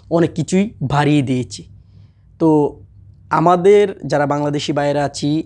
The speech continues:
আমরাও অবশ্যই আমাদেরকেও কিন্তু বাড়িয়ে দেওয়া হবে। Already আপনারা জানেন যে বেড়ে কিন্তু গিয়েছে।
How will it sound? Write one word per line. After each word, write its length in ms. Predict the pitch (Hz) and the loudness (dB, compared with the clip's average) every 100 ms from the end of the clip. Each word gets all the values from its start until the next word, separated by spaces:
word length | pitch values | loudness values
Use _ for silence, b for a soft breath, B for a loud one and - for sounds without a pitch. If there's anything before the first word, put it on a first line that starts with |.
| - | -8
আমরাও 640 | - 143 143 156 165 160 - | -4 0 2 4 2 0 -6
অবশ্যই 360 | 156 - - | -4 -2 0
আমাদেরকেও 540 | 156 143 151 165 - 165 | 0 2 0 -2 -4 -4
কিন্তু 200 | 165 160 | -2 -2
বাড়িয়ে 300 | 139 139 139 | 0 0 0
দেওয়া 180 | 139 131 | -2 -2
হবে। 140 | 151 | 0
Already 220 | 165 180 | 0 2
আপনারা 240 | 185 185 170 | 0 0 2
জানেন 260 | 156 156 | 2 0
যে 80 | 165 | -2
বেড়ে 340 | 131 139 156 | -2 2 2
কিন্তু 280 | 170 196 185 | 2 -2 -2
গিয়েছে। 480 | 147 151 135 - | -2 0 -2 -4